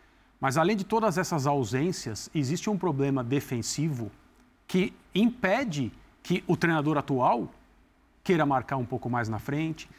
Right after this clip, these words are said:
seja mais agressivo pra tomar a bola do adversário. O time do Corinthians não tem condições pra fazer isso.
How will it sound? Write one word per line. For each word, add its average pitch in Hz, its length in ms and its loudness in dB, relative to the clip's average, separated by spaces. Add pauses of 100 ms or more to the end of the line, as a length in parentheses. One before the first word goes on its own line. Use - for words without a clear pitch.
(160)
seja 147 300 2
mais 139 240 0
agressivo 127 520 -2
pra 139 100 -4
tomar 127 220 -2
a 123 40 -2
bola 123 260 -4
do 120 100 -4
adversário. 120 560 -4 (260)
O 139 100 -2
time 147 160 0
do 143 100 0
Corinthians 156 420 -2
não 175 140 0
tem 185 140 -2
condições 196 960 -2
pra 127 180 -6
fazer 110 300 -6
isso. - 280 -12